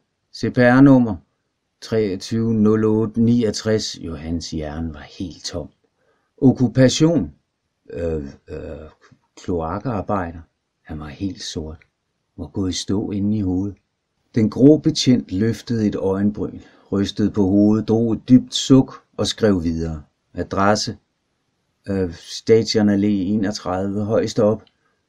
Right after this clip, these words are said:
Øh, hvilken sal er det? Øhm, øhm, f-, femte sal, tror jeg. Femte.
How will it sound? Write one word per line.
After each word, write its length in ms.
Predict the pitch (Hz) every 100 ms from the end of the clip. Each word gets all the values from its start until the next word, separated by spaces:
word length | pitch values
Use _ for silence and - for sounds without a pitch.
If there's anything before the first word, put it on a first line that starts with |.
| _ -
Øh, 100 | 87
hvilken 320 | 92 92 101
sal 340 | 98 107 101 92
er 60 |
det? 260 | 90 101 92 _ _ _ _ -
Øhm, 220 | 98 90 87 -
øhm, 380 | 90 85 82 78
f-, 360 | - - 78 -
femte 440 | - 104 117 117
sal, 460 | - - 120 110 101
tror 340 | - - 104
jeg. 120 | 80 80 _ _ _ _ _ _ _
Femte. 400 | - 85 82